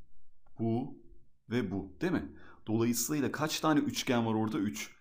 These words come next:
Kaç tane çubuk eklendi o zaman? Üç çarpı üç. E, o zaman bu bana şunu hatırlatıyor. Bir çarpı üç.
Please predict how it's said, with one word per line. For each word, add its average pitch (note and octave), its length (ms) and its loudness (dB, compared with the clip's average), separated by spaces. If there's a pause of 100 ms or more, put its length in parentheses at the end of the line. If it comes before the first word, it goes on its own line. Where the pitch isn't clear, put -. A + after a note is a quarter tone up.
(180)
Kaç D#3+ 260 2
tane D3 220 6
çubuk B2+ 320 -2
eklendi A#2 380 2
o G#2+ 60 2
zaman? A2 320 -2
Üç - 240 0
çarpı F#2+ 340 2
üç. - 260 -14
E, A2 40 -2
o G#2+ 100 2
zaman B2+ 280 4
bu C#3 100 0
bana D3+ 160 6
şunu D#3 280 0
hatırlatıyor. A2+ 520 0 (500)
Bir C3+ 220 2
çarpı A#2 340 4
üç. - 300 -6